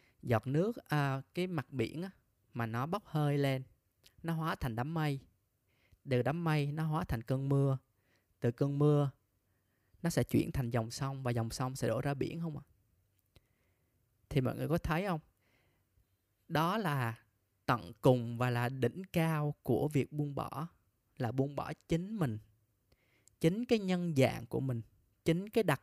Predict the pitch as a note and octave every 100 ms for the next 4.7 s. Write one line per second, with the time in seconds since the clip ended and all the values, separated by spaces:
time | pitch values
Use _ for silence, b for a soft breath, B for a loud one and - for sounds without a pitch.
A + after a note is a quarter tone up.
0 | - D3 F3 G#3+ C3+ B2+ A2 - _ _
1 | _ _ _ _ b - G#3 - E3+ E3
2 | C#3+ A2+ A2+ A2 A2 B2+ E3+ C#3 - C3
3 | A#2+ A#2 A2 - b b b b - A#2
4 | B2 D#3 D#3 B2+ D3+ C#3